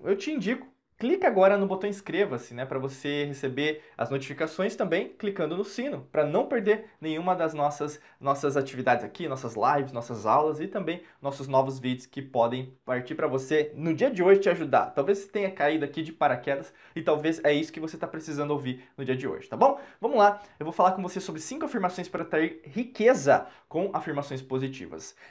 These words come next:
A primeira afirmação é: "Estou fazendo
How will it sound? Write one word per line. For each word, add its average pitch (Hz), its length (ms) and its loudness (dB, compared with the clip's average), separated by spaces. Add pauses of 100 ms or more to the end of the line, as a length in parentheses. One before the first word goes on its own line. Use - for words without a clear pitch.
A 170 80 4
primeira 262 400 2
afirmação 202 640 2
é: 131 220 2 (320)
"Estou 247 500 2
fazendo 147 760 -2